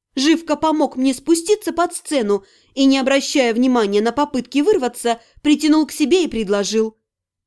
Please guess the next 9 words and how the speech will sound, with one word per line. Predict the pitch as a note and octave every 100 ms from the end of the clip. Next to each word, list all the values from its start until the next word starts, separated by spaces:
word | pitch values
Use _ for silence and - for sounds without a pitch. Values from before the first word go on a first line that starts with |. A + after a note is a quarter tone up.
| _ _
«Помочь | G3+ F#3 F3 E3+ -
снять | G3+ G#3+ A3
платье?» | - B3+ A#3 A#3 B3+ B3 B3 _ _ _ _ _ _ _ _ _ _ _
«Убери | F#3+ F#3+ G#3+ G#3 A3 A3+
от | - A3 A3
нее | A#3 A3 A3+ A#3 A#3+
руки!» | C4 A#3+ E3 D#3 D#3 _ _ _ _ _ -
Голос | C#4+ D#4 D4+ -
Ирги | - F#4 A3+ G#3+